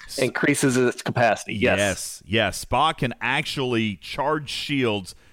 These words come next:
Speaker 1: at beyond their starting percentage. So if you had two million shields to start,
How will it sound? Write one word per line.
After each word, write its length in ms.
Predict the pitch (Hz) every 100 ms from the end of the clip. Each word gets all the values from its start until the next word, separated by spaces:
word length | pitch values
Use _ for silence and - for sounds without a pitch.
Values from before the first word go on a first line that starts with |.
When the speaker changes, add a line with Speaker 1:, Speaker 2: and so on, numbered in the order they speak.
| -
Speaker 1:
at 300 | 117 107 104
beyond 960 | 123 113 131 151 143 110 95 92 90 - _ _ _ -
their 240 | 104 101
starting 460 | - - 113 101 87
percentage. 540 | 85 92 80 - - - _ _ _ _
So 380 | - 131 120 110
if 180 | 98 107
you 140 | 160
had 160 | 139 107
two 160 | 185
million 280 | 170 147 120
shields 360 | - 131 117 -
to 100 | 87
start, 600 | - 127 139 110 -